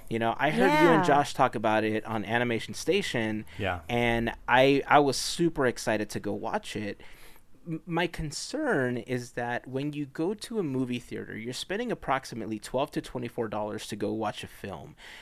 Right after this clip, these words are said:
Speaker 1: And so the large majority of the money that these studios make is from ticket sales and basically distributing it to all of these movie theaters.
Speaker 3: Mm-hmm.
Speaker 1: Because of what's happening,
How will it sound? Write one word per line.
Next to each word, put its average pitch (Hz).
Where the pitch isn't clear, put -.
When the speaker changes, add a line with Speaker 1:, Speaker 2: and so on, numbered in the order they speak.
Speaker 1:
And 117
so 131
the 123
large 147
majority 120
of 107
the 120
money 117
that 110
these 113
studios 104
make 180
is 120
from 131
ticket -
sales 113
and 117
basically 160
distributing 123
it 107
to 127
all 110
of 110
these 101
movie 180
theaters. -
Speaker 3:
Mm-hmm. 104
Speaker 1:
Because -
of 123
what's 120
happening, 113